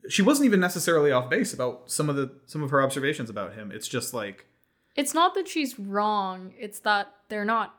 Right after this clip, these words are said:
Speaker 2: asking for it, and it's not relevant to the conversation, but she is telling people,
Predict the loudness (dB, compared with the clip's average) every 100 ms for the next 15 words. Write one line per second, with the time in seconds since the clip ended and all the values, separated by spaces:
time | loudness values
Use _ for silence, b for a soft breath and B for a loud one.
0 | _ _ _ _ _ _ 0 2 0 -8
1 | -10 -10 -6 -2 0 0 -2 -4 -4 -4
2 | -6 -4 -4 -2 -4 -8 -12 -14 -12 -10
3 | -10 -10 -10 -8 -8 -4 -2 -2 -6 -14
4 | b b b b b _ 6 6 2 -2
5 | -2 -2 -2 -6 -8 -12 -14 -16 -20 _
6 | _ _ _ _ _ _ 0 2 2 -2
7 | -8 -10 -6 -6 -4 -8 -10